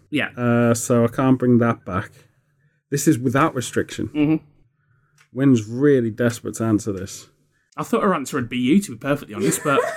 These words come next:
Speaker 2: <laughs> Yeah. I would say, without restriction, I would say a Tamagotchi.
Speaker 1: <laughs>
Speaker 2: That's what I would say. Because it's very low maintenance, doesn't actually make a smell
Speaker 1: Low
Speaker 2: in your
Speaker 1: maintenance?
Speaker 2: house.
Speaker 1: Do you
Speaker 2: Yeah,
Speaker 1: remember
Speaker 2: very
Speaker 1: those
Speaker 2: Yeah,
Speaker 1: things?
Speaker 2: yeah, you just let the battery run out.
Speaker 1: I
Speaker 2: No
Speaker 1: had
Speaker 2: big,
Speaker 1: to get my
Speaker 2: no
Speaker 1: mum
Speaker 2: big
Speaker 1: to look
Speaker 2: deal.
Speaker 1: after it while I was at school.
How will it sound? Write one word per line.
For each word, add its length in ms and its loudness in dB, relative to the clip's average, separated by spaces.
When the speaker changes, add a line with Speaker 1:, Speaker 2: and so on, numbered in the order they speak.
Speaker 2:
<laughs> 280 0
Yeah. 160 0
I 100 0
would 160 4
say, 440 2
without 480 2
restriction, 680 0
I 120 0
would 180 4
say 160 0
a 40 4
Tamagotchi. 680 0
Speaker 1:
<laughs> 500 -6
Speaker 2:
That's 200 -2
what 100 2
I 100 4
would 120 2
say. 220 -4
Because 300 0
it's 160 0
very 240 2
low 160 2
maintenance, 560 2
doesn't 240 -4
actually 240 -2
make 220 0
a 40 -4
smell 320 -6
Speaker 1:
Low 180 4
Speaker 2:
in 60 6
your 80 8
Speaker 1:
maintenance? 760 2
Speaker 2:
house. 20 -4
Speaker 1:
Do 60 0
you 60 2
Speaker 2:
Yeah, 140 6
Speaker 1:
remember 240 4
Speaker 2:
very 120 2
Speaker 1:
those 200 -8
Speaker 2:
Yeah, 80 -4
Speaker 1:
things? 180 4
Speaker 2:
yeah, 80 4
you 80 2
just 220 -4
let 140 2
the 60 2
battery 360 -2
run 140 4
out. 180 0
Speaker 1:
I 100 0
Speaker 2:
No 100 4
Speaker 1:
had 100 2
Speaker 2:
big, 60 2
Speaker 1:
to 60 6
get 120 0
my 80 -2
Speaker 2:
no 100 6
Speaker 1:
mum 100 6
Speaker 2:
big 80 2
Speaker 1:
to 60 2
look 120 2
Speaker 2:
deal. 80 -2
Speaker 1:
after 220 -6
it 60 -2
while 160 2
I 40 0
was 140 0
at 120 -2
school. 460 0